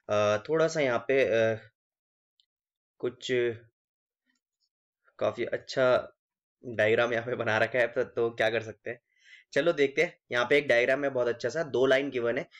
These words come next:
y equals to x plus one, ये एक, ये वाली इक्वेशन देखिए इस लाइन की, और y equals to under root three x minus one, ये वाली इस लाइन की इक्वेशन है, ठीक है।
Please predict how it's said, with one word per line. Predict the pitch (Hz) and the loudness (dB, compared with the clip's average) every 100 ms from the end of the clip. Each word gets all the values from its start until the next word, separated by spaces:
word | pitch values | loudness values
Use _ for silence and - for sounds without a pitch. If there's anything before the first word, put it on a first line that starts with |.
| _ - | _ 0
y | 113 | 2
equals | 135 135 131 - | 2 0 -2 -4
to | - - | -6 -4
x | 143 - - - - | -6 -6 -20 -16 0
plus | 135 139 117 | 0 2 0
one, | 127 156 | -4 -4
ये | 131 120 | -2 0
एक, | 127 127 - | 0 -4 -6
ये | 117 | 0
वाली | 113 120 | 2 0
इक्वेशन | - 117 127 | -4 -6 -6
देखिए | 117 113 160 _ _ _ - | -8 -8 -12 _ _ _ -14
इस | 110 120 | -10 -2
लाइन | 117 127 | 0 0
की, | 127 202 _ - - _ | -4 -10 _ -20 -20 _
और | 123 131 147 147 - _ - | 4 6 6 2 -8 _ -10
y | 135 120 131 | -2 2 2
equals | 147 151 143 | 0 -2 -2
to | 127 | 0
under | 135 131 139 | 0 2 2
root | 156 180 _ _ _ _ _ _ | 0 -4 _ _ _ _ _ _
three | - 180 190 139 | -2 2 4 4
x | - - - - _ _ _ _ _ _ _ _ _ _ _ _ _ | 0 -14 -20 -20 _ _ _ _ _ _ _ _ _ _ _ _ _
minus | 123 123 147 151 123 | 0 2 2 0 -2
one, | 101 98 _ _ | -4 -6 _ _
ये | 123 135 139 | -2 2 4
वाली | 131 131 180 _ _ _ - | 4 2 -6 _ _ _ -8
इस | 139 135 | -4 0
लाइन | 117 113 | 0 -2
की | 110 | -10
इक्वेशन | - - 107 | -12 -14 -14
है, | - | -14
ठीक | - 139 | -12 -2
है। | 120 | -2